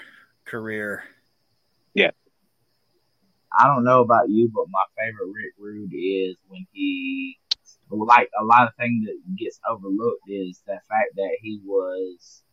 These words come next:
Speaker 3: basically like a manager for the early D X.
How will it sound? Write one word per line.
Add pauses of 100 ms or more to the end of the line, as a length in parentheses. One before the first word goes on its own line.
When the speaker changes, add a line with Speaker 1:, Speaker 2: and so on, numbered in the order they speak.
Speaker 3:
basically
like
a
manager (120)
for (120)
the (120)
early
D (140)
X.